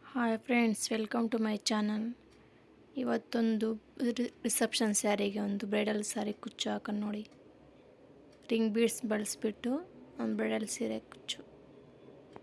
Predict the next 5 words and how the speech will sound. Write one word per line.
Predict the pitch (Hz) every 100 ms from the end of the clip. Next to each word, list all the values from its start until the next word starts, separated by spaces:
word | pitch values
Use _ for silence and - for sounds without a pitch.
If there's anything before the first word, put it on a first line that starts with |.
| _ _ _ -
ಫಸ್ಟ್ | 269 233 - 247
ಆರೇಳು | 240 240 226
ದಾರ | 220 214
ತಗೊಂಡು | 220 226 220 233 294 - 427 - -
ಸೀರೆಗೆ | - 233 233 233 226